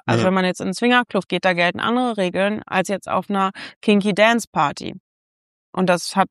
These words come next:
Speaker 1: ist, finde ich, auch gut so, weil es sind einfach unterschiedliches, unterschiedliches Publikum.
Speaker 2: Mhm. Ähm, ja, mit, mit dem Konsens, das finde ich, finde ich spannend, weil, also ich gehe jetzt so seit, seit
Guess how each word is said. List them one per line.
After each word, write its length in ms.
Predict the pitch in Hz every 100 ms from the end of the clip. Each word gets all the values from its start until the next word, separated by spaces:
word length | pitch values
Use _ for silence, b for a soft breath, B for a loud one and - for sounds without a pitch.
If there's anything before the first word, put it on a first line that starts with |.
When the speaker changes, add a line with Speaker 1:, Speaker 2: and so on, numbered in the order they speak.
| -
Speaker 1:
ist, 240 | 143 -
finde 160 | 196 180
ich, 100 | -
auch 140 | 190
gut 200 | - 240 -
so, 180 | 185
weil 160 | 170 170
es 100 | 165
sind 140 | 185 -
einfach 280 | 175 180
unterschiedliches, 1040 | 175 180 - - - 180 180 - 180 - - 180 196
unterschiedliches 640 | 202 185 185 185 190 -
Publikum. 460 | 247 214 160 110
Speaker 2:
Mhm. 80 | 107 - _ _ _ _ _ _ _ _ _ _ - B B B B B B
Ähm, 320 | 123 120 123 - _
ja, 340 | - 139 131
mit, 200 | 123 143
mit 160 | 147 175
dem 100 | 175
Konsens, 500 | - 147 135 101 95
das 160 | 135 -
finde 180 | 165
ich, 160 | 160 - - 113
finde 180 | 151
ich 60 | 135
spannend, 280 | - 147 123
weil, 260 | 131 143 147 b b -
also 180 | 127 135
ich 120 | -
gehe 120 | 165
jetzt 160 | 165 -
so 160 | 147
seit, 400 | 131 135 127 - -
seit 480 | 117 127 120 -